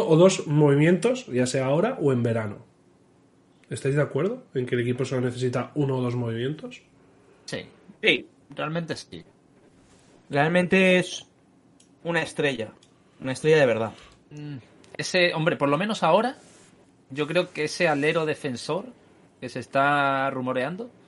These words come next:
Speaker 2: creo que es el, el que nos hace falta. Y ya para el verano, si te puedes traer una estrella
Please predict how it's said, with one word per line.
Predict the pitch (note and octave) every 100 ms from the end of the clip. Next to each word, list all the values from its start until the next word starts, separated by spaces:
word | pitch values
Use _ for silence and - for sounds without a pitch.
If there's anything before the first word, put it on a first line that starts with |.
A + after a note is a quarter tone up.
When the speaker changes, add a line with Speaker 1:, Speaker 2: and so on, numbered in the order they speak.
| _ _ _ _ _ _ _
Speaker 2:
creo | - D3+ E3
que | D3
es | -
el, | C#3 C3 B2+ B2 A#2+ - _ -
el | B2+ A2+
que | A#2
nos | A2 A#2+
hace | A2+
falta. | A2 G#2+ F2+ F2 _ - - _ _ _ _
Y | -
ya | C3 C3+
para | E3+ D#3
el | C#3+
verano, | C#3 B2+ E3+ F#3+ C4 _ _ _ _ -
si | -
te | G#2
puedes | F#2 A2 A#2+
traer | - A#2
una | A#2+ A2+
estrella | - A#2 C3+